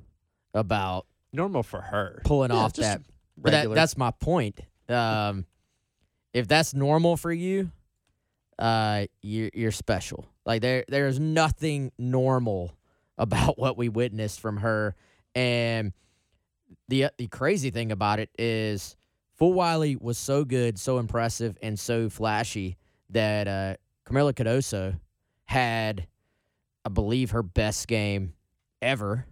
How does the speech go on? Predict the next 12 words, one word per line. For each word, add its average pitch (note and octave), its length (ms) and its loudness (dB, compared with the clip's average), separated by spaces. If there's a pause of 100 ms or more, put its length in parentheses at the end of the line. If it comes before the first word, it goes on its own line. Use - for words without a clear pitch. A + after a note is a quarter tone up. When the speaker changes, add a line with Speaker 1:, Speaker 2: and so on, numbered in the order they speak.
(120)
Speaker 2:
Double-double. G2 460 2
Speaker 1:
Um, F#2+ 220 -2 (340)
twenty F#3 280 4
points, D#3 380 0
fifteen D#3 360 0
rebounds, C3+ 420 2
four C#3+ 280 0
blocks C3 440 0 (380)
in C3 200 0
twenty-four F#3 600 2
minutes. C#3+ 640 -4
Speaker 2:
Mm-hmm. G2+ 220 -6